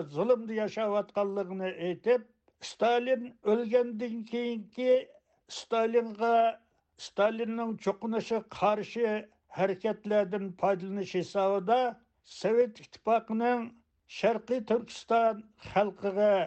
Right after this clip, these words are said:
yordam qilib, Sharqiy Turkistonni ozod, mustaqil qilishiga chaqiriq qilib, birinchi mazmun hisobida xatni shundoq yozdik. Endi ikkinchi mazmunda agar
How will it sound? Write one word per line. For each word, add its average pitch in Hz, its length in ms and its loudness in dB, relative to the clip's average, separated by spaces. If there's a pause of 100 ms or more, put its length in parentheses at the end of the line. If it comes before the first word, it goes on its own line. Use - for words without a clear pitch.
(400)
yordam 185 420 2 (120)
qilib, 240 280 4 (260)
Sharqiy 220 640 -2
Turkistonni 233 760 -4 (300)
ozod, 208 340 0 (360)
mustaqil 208 720 -2 (120)
qilishiga 190 540 -2 (380)
chaqiriq 196 600 -2
qilib, 220 340 -2 (300)
birinchi 233 480 0
mazmun 196 460 -2
hisobida 185 560 0
xatni 180 440 -2
shundoq 180 440 -4
yozdik. 160 480 0 (340)
Endi 233 380 0
ikkinchi 269 600 -4
mazmunda 262 560 2 (100)
agar 233 280 2